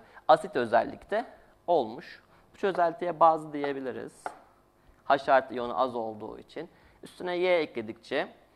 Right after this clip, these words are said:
H artı iyonun sayısı bu çözeltide artıyor. O zaman Y'miz de asittir. H artı iyonu oluşturanlar asit. O H eksi iyonu burada söylememişler ama oluşturanlar da baz olur.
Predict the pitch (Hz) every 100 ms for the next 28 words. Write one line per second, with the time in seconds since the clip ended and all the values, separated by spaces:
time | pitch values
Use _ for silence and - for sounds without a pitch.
0 | _ - 180 165 156 135 120 117 113 156
1 | 160 123 107 101 - 127 220 - - 175
2 | 151 - - 107 135 - 156 151 156 -
3 | - 151 127 - - 117 156 185 - -
4 | - - - - _ - - - 151 -
5 | - - 139 - _ - 180 180 160 151
6 | 135 131 123 110 123 - 135 107 107 104
7 | - 175 175 175 - - - _ _ _
8 | _ _ _ _ 151 170 196 196 - 160
9 | - - 143 117 123 135 147 - 160 139
10 | 107 - 170 139 - 139 - 113 117 180
11 | 175 175 139 - 107 98 175